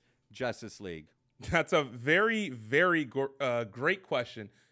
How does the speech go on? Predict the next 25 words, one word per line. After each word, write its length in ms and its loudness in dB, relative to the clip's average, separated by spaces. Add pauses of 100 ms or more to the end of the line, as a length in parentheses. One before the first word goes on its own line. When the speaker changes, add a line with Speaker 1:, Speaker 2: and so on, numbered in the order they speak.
(140)
Speaker 2:
And 100 4
honestly, 540 0
it 160 0
stems 600 -2
back 360 0
to, 120 -2
like, 220 0
Man 380 0
of 120 -2
Steel. 540 -6 (320)
If 60 -12
you 60 0
remember 240 4
Man 240 4
of 80 0
Steel, 360 4
Henry 280 4
Cavill, 640 4
you 80 -2
know, 100 2
portraying 540 0
Superman 360 -4
in 100 -2
that 140 -2
movie, 440 -2